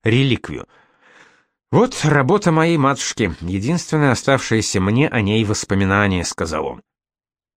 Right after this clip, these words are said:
Это был кисет из белого атласа, который украшали два ландшафта, вышитые волосами: хижина в лесу у ручья с мостиком и аллея сада, а на поляне мавзолей с двумя колоннами.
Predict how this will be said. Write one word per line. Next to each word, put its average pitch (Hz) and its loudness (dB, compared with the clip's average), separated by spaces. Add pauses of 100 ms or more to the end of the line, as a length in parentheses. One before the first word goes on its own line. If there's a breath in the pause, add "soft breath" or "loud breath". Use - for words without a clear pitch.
Это 107 -4
был 104 4
кисет 131 0
из 98 0
белого 95 2
атласа, 160 0 (380 loud breath)
который 208 2
украшали 165 0
два 117 2
ландшафта, 139 0
вышитые 139 0
волосами: 123 0 (500 soft breath)
хижина 113 2
в 90 -2
лесу 113 0
у 98 -4
ручья 139 -2
с 185 -4
мостиком 170 -2 (300 loud breath)
и 220 0
аллея 139 2
сада, 139 0
а - -4
на 107 0
поляне 131 0
мавзолей 113 2
с 107 -4
двумя 98 0
колоннами. 98 0